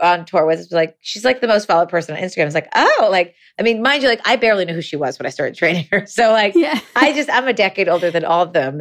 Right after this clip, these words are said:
Speaker 1: And, um, you know, we all got very close, which was an incredible experience that we called our little, like, squad. Um,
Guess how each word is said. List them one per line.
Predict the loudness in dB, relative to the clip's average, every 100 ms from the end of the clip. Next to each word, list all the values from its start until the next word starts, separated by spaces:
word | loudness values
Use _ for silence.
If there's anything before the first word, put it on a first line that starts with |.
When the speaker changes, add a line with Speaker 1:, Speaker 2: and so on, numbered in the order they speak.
| -2
Speaker 1:
And, | -2 -2 -8 -14 -2
um, | 0 0 -4 -8 0
you | 2
know, | 4 4
we | 2 4
all | 4
got | 2 0
very | 2 2 2
close, | -2 -2 0 0 -4 -10
which | -8
was | -8 -8
an |
incredible | -10 -2 -2 -2
experience | -4 -2 -2 -4 -6
that |
we | -8
called | -4 -8 -4 -2
our | -2 -2
little, | -4 -4 -2
like, | -4
squad. | -6 -10 0 2 2 -4 -8 -20 -20 -20 -20 _ -2
Um, | 0 2 -2 -8